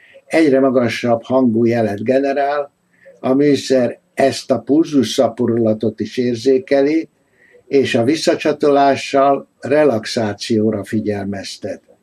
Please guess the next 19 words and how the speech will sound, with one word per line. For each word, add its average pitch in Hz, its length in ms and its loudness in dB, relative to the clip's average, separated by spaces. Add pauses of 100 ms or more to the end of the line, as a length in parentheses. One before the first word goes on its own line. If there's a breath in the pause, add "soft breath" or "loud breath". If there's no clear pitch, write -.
(100)
Egyúttal 127 720 0
egyszerűbb 117 640 0
feladatokat 107 920 -4
ad. - 280 -14 (880 soft breath)
A 117 120 -6
megnyugvást 131 920 0
egy 127 240 -2
mélyülő 131 880 2 (320)
és 143 280 0
egy - 320 -2
kellemesebbé 117 1000 0
váló 113 480 0
hang 113 320 -2
jelzi. 101 720 -6
Az 127 200 -2
űrhajósok 147 640 2
emocionális 120 880 0
feszültségének 113 1040 0
nagysága 127 840 -2